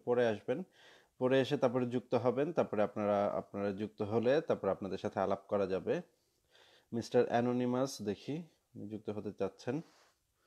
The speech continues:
ইতিমধ্যে বেশ কয়েকজন যুক্ত হতে চাচ্ছেন, দেখা যাক। মিস্টার অ্যানোনিমাস, আপনাকে যুক্ত করেছি। হ্যালো।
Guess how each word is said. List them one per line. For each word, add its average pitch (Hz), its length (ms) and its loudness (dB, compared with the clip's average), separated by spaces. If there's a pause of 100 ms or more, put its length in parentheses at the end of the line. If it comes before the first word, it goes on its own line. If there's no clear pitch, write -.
(640)
ইতিমধ্যে 123 680 -4
বেশ - 100 -18
কয়েকজন 117 340 6
যুক্ত 113 220 -12
হতে 113 220 2
চাচ্ছেন, 120 460 0 (320)
দেখা 104 240 2
যাক। 123 160 8 (3000)
মিস্টার 113 280 6
অ্যানোনিমাস, 120 600 6
আপনাকে 113 320 6
যুক্ত 113 240 4
করেছি। 107 480 4 (2750)
হ্যালো। 123 420 10